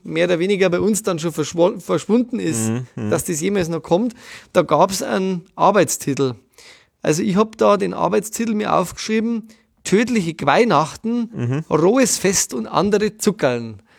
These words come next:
Speaker 2: Genau,
Speaker 1: Und ich
Speaker 2: ja.
Speaker 1: muss ganz ehrlich sagen, der hätte mir gut gefallen.
Speaker 2: Der wäre nicht schlecht gewesen, ja, tödliche, <laughs> also gut, das mit dem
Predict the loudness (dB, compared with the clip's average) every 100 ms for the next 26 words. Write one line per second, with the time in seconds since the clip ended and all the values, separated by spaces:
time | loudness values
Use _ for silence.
0 | -2 0 2 0 0 2 4 4 2 0
1 | 0 -2 -2 0 0 -2 -4 -8 -4 -2
2 | 0 -2 -2 -4 -8 -8 -12 _ _ _
3 | _ _ -2 4 4 2 -2 -2 -4 -4
4 | -4 -2 0 -2 -4 -10 -8 -4 -2 -2
5 | -4 -8 _ -2 -2 0 0 2 2 0
6 | -2 0 0 -4 -4